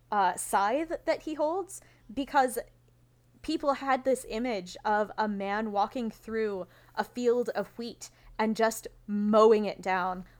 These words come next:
Like, that is the rate at which people were dying of the Black Death. Uh, and I think that really, really affected on a huge lasting cultural,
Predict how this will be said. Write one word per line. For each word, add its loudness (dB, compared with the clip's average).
Like, 0
that 8
is 0
the -4
rate -4
at -10
which -8
people -8
were -8
dying -6
of -4
the -6
Black -6
Death. -2
Uh, -2
and -2
I -4
think -6
that 2
really, -4
really -6
affected -4
on 0
a -2
huge 0
lasting -2
cultural, -2